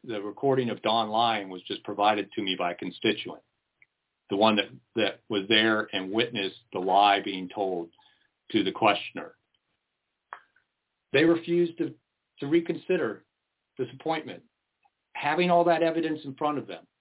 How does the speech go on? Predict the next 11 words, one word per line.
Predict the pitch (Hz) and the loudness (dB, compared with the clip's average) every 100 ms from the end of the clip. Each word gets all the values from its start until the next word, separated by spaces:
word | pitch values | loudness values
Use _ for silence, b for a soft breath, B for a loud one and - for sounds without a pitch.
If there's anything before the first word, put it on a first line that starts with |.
| - | -6
and | 127 | -2
available | 127 135 135 127 123 139 | 2 4 4 2 -2 -2
to | 127 | -2
them. | 92 - _ _ _ _ _ _ _ _ _ - | -4 -10 _ _ _ _ _ _ _ _ _ -4
So | 147 | -2
it | 151 | 0
becomes | 160 - - 208 180 | -4 -2 -2 2 2
a | 156 - - | 2 -2 0
secondary | 185 180 139 127 107 104 | 0 2 0 0 -2 -4
question. | - 101 - - - _ _ _ | -2 -2 -4 -12 -20 _ _ _
It's | - 123 | -8 -8